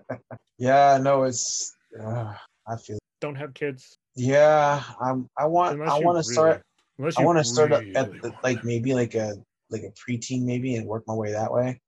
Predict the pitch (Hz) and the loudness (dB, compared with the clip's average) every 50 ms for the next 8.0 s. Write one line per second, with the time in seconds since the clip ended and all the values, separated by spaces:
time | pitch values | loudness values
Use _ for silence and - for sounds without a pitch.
0 | _ _ _ _ _ _ 151 143 151 147 160 175 170 165 - - 131 131 135 143 | _ _ _ _ _ _ 0 2 2 4 4 2 2 2 -2 -2 0 0 0 0
1 | 147 131 - 135 113 - - 127 131 127 127 - 131 135 135 131 123 117 110 110 | -2 -4 -6 -8 -8 -6 -4 -4 -2 -2 -4 -6 -6 -4 -4 -2 -2 -2 -2 -4
2 | 117 117 113 117 117 113 110 - _ _ - 113 107 107 104 101 - _ _ _ | -4 -4 -4 -2 -4 -6 -8 -12 _ _ -4 -2 -2 -2 -4 -8 -12 _ _ _
3 | _ _ - 107 110 110 110 - 113 113 113 113 110 - _ _ _ _ _ _ | _ _ -10 -8 -8 -8 -6 -8 -6 -6 -4 -6 -6 -10 _ _ _ _ _ _
4 | 165 160 160 156 - 160 104 101 101 107 113 110 - - 113 113 107 110 - - | -10 -6 -6 -4 -6 -6 -10 -10 -8 -8 -6 -6 -6 -6 -6 -6 -6 -6 -10 -10
5 | - 113 110 110 - - 117 113 117 110 - _ _ _ _ _ _ _ - 120 | -10 -8 -8 -8 -6 -4 -4 -4 -4 -6 -10 _ _ _ _ _ _ _ 2 2
6 | 113 110 - - _ _ _ _ _ _ _ _ 113 113 117 113 110 117 113 - | 4 2 0 -4 _ _ _ _ _ _ _ _ -2 -2 0 0 0 -2 -2 -2
7 | - 95 101 104 104 _ - - 110 110 110 - - 107 104 95 113 123 123 120 | -4 -6 -6 -6 -8 _ -12 -10 -10 -10 -10 -10 -6 -4 -2 -2 -2 -2 -4 -6